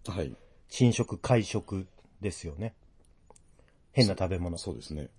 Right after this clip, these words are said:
Speaker 2: はい。で、前回のラジオでも、食の都市伝説と、
Speaker 1: はい。
Speaker 2: 銘打って、まあ、どんな怪しげな伝説があるか、そしてそれを実際検証してみようじゃないか、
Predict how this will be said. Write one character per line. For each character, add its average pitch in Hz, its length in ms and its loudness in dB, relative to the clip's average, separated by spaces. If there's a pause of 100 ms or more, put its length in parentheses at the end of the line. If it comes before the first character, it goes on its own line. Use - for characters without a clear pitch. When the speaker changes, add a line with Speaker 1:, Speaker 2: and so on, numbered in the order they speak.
Speaker 2:
は 87 80 -10
い。 82 80 -12 (640)
で、 143 240 2 (280)
前 147 220 8
回 107 160 10
の 98 80 2
ラ 98 160 6
ジ 92 80 -2
オ 92 80 0
で 101 80 -2
も、 120 260 2 (220)
食 - 320 0
の 131 140 8
都 110 120 -2
市 123 160 0
伝 113 220 6
説 - 320 -4
と、 82 160 -6 (440)
Speaker 1:
は 101 120 -4
い。 65 180 -4 (460)
Speaker 2:
銘 107 220 0
打 95 60 -2
っ - 20 -4
て、 - 400 -12 (840)
ま 101 120 0
あ、 85 140 -4 (760)
ど 104 140 0
ん 90 120 0
な 85 280 -4 (560)
怪 107 240 0
し 107 160 -4
げ 95 100 -2
な 80 240 -6 (480)
伝 101 200 2
説 98 260 -4
が 98 80 4
あ - 20 0
る 92 80 -4
か、 82 160 -8
そ - 100 -6
し 95 60 -4
て 107 100 -4
そ - 120 -6
れ 104 80 -2
を 98 40 -2
実 92 200 -4
際 101 160 4
検 107 260 4
証 98 160 2
し - 80 -8
て 107 100 0
み 101 140 2
よ 110 120 6
う 98 40 2
じ 92 80 0
ゃ 87 60 0
な 78 100 -2
い 78 60 -6
か、 78 240 -8